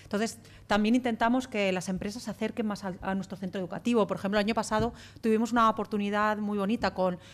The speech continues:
eh, los compañeros de los ciclos superiores de comercio con el Elche Club de Fútbol, por ejemplo.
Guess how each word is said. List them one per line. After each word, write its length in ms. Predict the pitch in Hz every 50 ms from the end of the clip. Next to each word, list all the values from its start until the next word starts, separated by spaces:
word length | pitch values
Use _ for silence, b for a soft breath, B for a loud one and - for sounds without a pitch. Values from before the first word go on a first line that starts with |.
| B B B
eh, 420 | - 196 180 175 170 170 175 175 170
los 140 | 175 175 165
compañeros 480 | - 196 175 - 180 180 208 226 240 196
de 120 | 180 175
los 360 | 170 170 - - 190 175 -
ciclos 260 | - 214 190 214 208 -
superiores 640 | 220 175 190 190 214 240 247 240 240 262 311 - B B B B B B B B B
de 400 | 196 185 214 214 202 202 202 196
comercio 640 | - 208 214 220 233 233 - 254 247 269 294 302 294 B B B B B
con 240 | - 226 214 208 202
el 140 | 196 208
Elche 200 | 240 254 - 302
Club 160 | 294 254 202 180
de 120 | 180 170
Fútbol, 340 | - 247 254 214 214 180 165
por 140 | - 190 180
ejemplo. 480 | 208 240 247 247 214 214 185 165 160